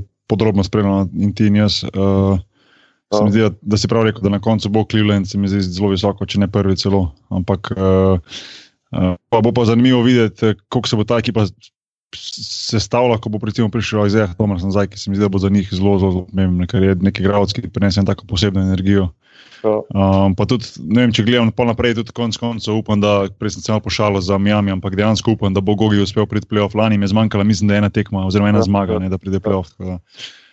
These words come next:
Speaker 1: uh, upam, da bo, da jim bo uspelo letos. Um, ne vem, sorry, Pižamc pa, pa Anže, sta imela še vi kaj na temo N B A za vprašati, uh, smo se kar razgovorila s Primožem?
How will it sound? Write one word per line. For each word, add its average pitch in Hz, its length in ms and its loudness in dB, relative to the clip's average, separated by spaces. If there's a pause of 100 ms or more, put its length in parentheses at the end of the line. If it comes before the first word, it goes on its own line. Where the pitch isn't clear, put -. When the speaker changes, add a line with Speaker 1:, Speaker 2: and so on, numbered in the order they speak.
(200)
Speaker 1:
uh, 98 240 2
upam, 101 280 2
da 101 100 2
bo, 98 280 2
da 104 160 -2
jim 101 60 0
bo 101 60 -2
uspelo 104 280 -2
letos. 101 600 -2
Um, 95 580 -4
ne 110 100 4
vem, 139 200 0
sorry, 156 280 0
Pižamc 123 400 -2
pa, 107 160 0 (460)
pa - 160 -6
Anže, 101 200 -2
sta 117 140 -2
imela 135 180 2
še 131 120 -4
vi 143 100 2
kaj 139 120 0
na 123 100 2
temo 123 320 0
N 123 180 0
B 123 180 2
A 101 200 -2 (180)
za 101 160 -12
vprašati, 107 560 -6 (300)
uh, 98 580 -12 (360)
smo - 220 -14
se 101 120 -8
kar 110 100 -2
razgovorila 98 400 2
s - 60 -8
Primožem? 92 420 -2